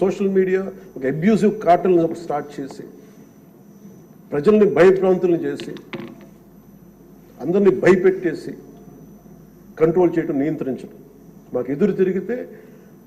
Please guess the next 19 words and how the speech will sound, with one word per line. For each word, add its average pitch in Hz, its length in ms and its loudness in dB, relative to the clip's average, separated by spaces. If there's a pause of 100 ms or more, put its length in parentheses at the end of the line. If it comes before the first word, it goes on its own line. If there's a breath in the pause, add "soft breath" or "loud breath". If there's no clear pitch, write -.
(760)
మనకి 123 320 -2 (520)
కృష్ణరాజు 147 500 -4
గారి 135 160 -4
లాగా 139 140 0
మిమ్మల్ని 135 260 -2
జైల్లో - 240 -6
పెట్టేస్తాం, - 420 -6 (460)
ఇలా 113 140 -8 (220)
థర్డ్ 135 180 -4
డిగ్రీ 131 220 -6
మెథడ్స్ - 340 -6
వాడతాం. 143 280 -12
ఒక - 140 -12
ఎంపీకి 185 380 -4
ఇలా 135 140 -2
ఉన్నప్పుడు 135 280 -8
అలా 127 200 -6
భయభ్రాంతులు 143 580 -6
చేయడం, - 240 -12